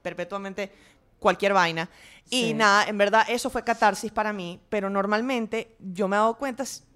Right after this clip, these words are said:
Speaker 1: la gente me pregunta por qué se llama Rants, y al principio de mi carrera yo estaba muy frustrada por la ignorancia de los demás, ah, y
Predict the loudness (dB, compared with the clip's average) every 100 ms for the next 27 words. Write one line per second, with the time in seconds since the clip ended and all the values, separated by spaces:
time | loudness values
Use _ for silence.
0 | -6 -6 -4 -6 -4 -4 -6 -6 -6 -6
1 | -4 -4 -2 -2 0 -2 -4 -10 -8 -6
2 | -6 -10 -8 -8 -6 -4 -4 -2 -2 -2
3 | -2 -2 -6 -4 -2 -2 -4 -8 -10 2
4 | 4 6 4 -2 2 2 2 -6 -20 -20
5 | -10 0 0 2 2 2 0 -2 -2 -2
6 | -2 -2 -2 -2 -2 0 0 -4 _ -4
7 | 0 0 -2 -12 -8